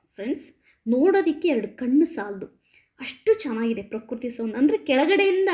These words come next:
ನಾವು ಏನು ನೋಡಿರ್ತೀವಿ, ಆ ಬೆಟ್ಟದ ಮೇಲ್ಗಡೆ ಆ ಏನು ಆ ಸ್ವಾಮಿ ಮೈಲಾರಲಿಂಗೇಶ್ವರ ದೇವಸ್ಥಾನ ಇದೆ,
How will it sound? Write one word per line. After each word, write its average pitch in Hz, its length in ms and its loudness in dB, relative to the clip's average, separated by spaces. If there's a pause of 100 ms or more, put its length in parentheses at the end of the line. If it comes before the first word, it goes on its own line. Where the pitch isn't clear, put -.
(140)
ನಾವು 269 360 2
ಏನು 277 380 4
ನೋಡಿರ್ತೀವಿ, 262 880 0 (280)
ಆ - 40 -4
ಬೆಟ್ಟದ 339 540 2 (100)
ಮೇಲ್ಗಡೆ 302 720 0
ಆ 233 100 -2
ಏನು 240 360 2
ಆ 277 60 0
ಸ್ವಾಮಿ 240 600 -2 (220)
ಮೈಲಾರಲಿಂಗೇಶ್ವರ 262 800 0 (480)
ದೇವಸ್ಥಾನ 247 440 0
ಇದೆ, 190 260 -2